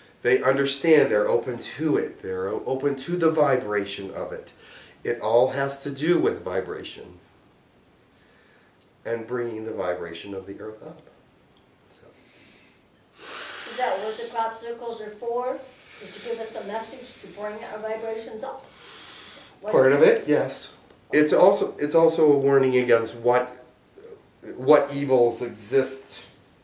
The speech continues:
Speaker 1: that are coming against the vibration, the higher vibrations. But the higher vibrations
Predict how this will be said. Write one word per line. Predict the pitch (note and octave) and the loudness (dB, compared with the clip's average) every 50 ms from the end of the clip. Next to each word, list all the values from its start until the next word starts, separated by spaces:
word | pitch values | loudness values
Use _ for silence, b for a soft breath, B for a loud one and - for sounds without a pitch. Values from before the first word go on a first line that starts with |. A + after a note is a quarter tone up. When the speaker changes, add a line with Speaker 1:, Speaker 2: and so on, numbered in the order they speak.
| b b b b b b b b _ _ | b b b b b b b b _ _
Speaker 1:
that | B2+ B2 A#2+ - - | 0 2 2 2 0
are | - A#2 A#2 A2+ | 0 0 0 0
coming | - - C3 B2 A#2 A2+ | 0 0 2 2 2 2
against | G#2+ G#2 G#2+ B2 B2+ C3 C3+ C3 - - - - | 0 0 2 4 6 6 6 4 2 -6 -10 -10
the | A2 G#2 | -8 -2
vibration, | G2+ G#2+ G2 F2+ F2+ F2+ F2+ F2 F2+ - - F#2+ F2+ E2+ E2+ F2 | 0 2 2 2 0 -2 -4 -6 -6 -8 -8 -8 -8 -8 -8 -8
the | F#2+ G2 | -8 -8
higher | F#2+ G2+ F#2+ F2+ F2 E2+ | -6 -4 -4 -4 -4 -4
vibrations. | E2 E2 D#2+ - E2 E2+ F2 G2+ - G2 F#2+ F2+ - B B B B B B B B B | -6 -6 -6 -6 -8 -8 -10 -10 -10 -12 -12 -14 -14 B B B B B B B B B
But | - A#2+ B2 B2+ | 0 0 2 2
the | A#2+ B2 | 2 0
higher | - - D#3+ E3 F#3+ F#3+ F#3 F3 | 0 2 4 6 8 8 6 6
vibrations | E3+ E3 D#3+ D3+ C#3+ C#3+ C#3+ C#3+ C#3 - C3+ B2 A#2+ A2+ G#2+ G#2 G#2 G#2 | 4 4 4 4 6 6 4 4 4 0 -2 -2 -4 -4 -6 -10 -12 -14